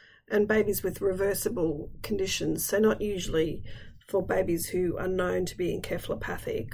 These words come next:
or with severe lung hypoplasia or inoperable cardiac disease.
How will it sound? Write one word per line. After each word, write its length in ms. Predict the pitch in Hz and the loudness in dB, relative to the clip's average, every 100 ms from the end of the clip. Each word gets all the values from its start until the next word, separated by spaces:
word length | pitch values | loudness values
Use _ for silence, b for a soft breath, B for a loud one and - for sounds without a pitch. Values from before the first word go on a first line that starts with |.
| - 208 | -6 -2
or 420 | 190 190 165 - B B B B - | 0 2 0 -2 B B B B -2
with 200 | 190 - | 0 0
severe 380 | - 180 180 - | -2 2 2 4
lung 480 | 95 90 92 180 - - | 2 2 0 -2 -6 -6
hypoplasia 1000 | 92 - 175 - 196 175 180 - 202 226 - - - | -4 -2 -4 -2 -4 -4 -2 -2 -2 -4 -6 -10 -4
or 200 | 226 196 | 0 2
inoperable 540 | 185 - - 202 175 | 0 0 -2 -2 -4
cardiac 420 | - 170 - - | -4 -2 -2 -4
disease. 640 | - - 143 107 110 - | -6 -4 -2 -2 -4 -8